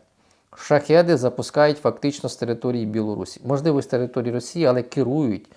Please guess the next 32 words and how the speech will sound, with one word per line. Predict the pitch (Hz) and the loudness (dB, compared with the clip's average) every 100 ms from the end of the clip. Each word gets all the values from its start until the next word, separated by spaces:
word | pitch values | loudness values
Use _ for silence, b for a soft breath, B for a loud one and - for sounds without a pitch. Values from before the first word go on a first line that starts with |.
| B B - | B B -4
ними | 123 104 90 | -2 -2 -6
з | |
території | - 110 110 135 131 | -6 -6 -2 -2 -2
Білорусі. | 107 127 120 123 113 110 | -2 -2 -2 0 -2 -4
Про | 104 104 | -8 -4
це | 104 | -4
повідомив | - 113 117 117 110 B B B B | -2 -4 -2 -4 -4 B B B B
експерт | 127 117 - - 143 - - | -2 -2 0 4 4 2 -2
з | 120 | 2
радіотехнологій | 123 127 117 113 - 120 143 135 | 2 2 -2 -2 -4 -2 0 0
Сергій | 127 110 117 131 127 B B B | -2 -6 -4 -6 -8 B B B
Безкреснов | 110 110 131 - 160 143 - 98 85 | -4 0 0 2 2 2 0 -6 -4
на | 131 123 | 0 2
позивний | 127 117 123 139 135 | 2 0 0 -2 -4
«Флеш». | - 92 87 - _ B B B - | -2 -4 -4 -18 _ B B B -4
Два | 110 156 | 4 6
дні | 202 | 6
тому, | 214 151 127 113 | 2 2 2 0
каже | 117 107 107 | -2 -2 -4
він: | 107 | -6
шахеди | - 147 - 180 170 | -4 -4 2 2 2
атакували | 151 - 131 143 147 | 0 -2 4 4 4
поїзд, | 147 - 117 - | -2 -4 -4 -4
а | 104 | -2
потім | 180 180 165 | -2 -2 0
ремонтну | 131 135 151 147 | 0 0 -2 -2
бригаду. | 127 110 95 92 95 | 0 0 0 -2 -2
Позавчора | 120 131 127 196 190 | -2 -2 -2 2 2
шахеди | - - 156 | 0 -2 0
атакували | 147 - - 120 139 | 0 -2 -2 2 2
залізничний | 113 110 110 135 131 - 127 | 0 -4 -4 -6 -6 -6 -6
міст. | 123 156 151 - - | -2 0 0 -2 -10